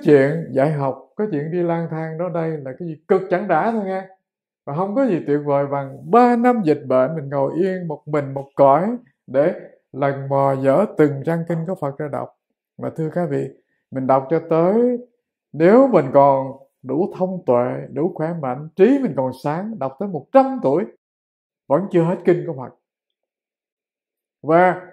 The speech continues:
phát nguyện rằng đời đời kiếp kiếp sinh ra con được làm đệ tử của Phật để được đọc kinh của Phật, đọc lời dạy của Phật, tu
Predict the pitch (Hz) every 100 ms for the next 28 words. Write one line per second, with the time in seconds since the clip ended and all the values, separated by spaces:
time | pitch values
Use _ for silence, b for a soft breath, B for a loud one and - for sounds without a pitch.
0 | _ _ - 233 269 175 208 190 175 170
1 | 165 175 180 175 175 175 175 175 254 247
2 | 277 269 233 220 214 214 214 208 190 165
3 | 165 170 160 160 160 165 151 180 220 165
4 | 160 156 156 180 175 175 - _ 175 208
5 | 214 - 254 254 247 233 208 214 175 160
6 | - _ 165 180 170 170 165 160 160 165
7 | 180 196 214 170 165 - _ _ 233 240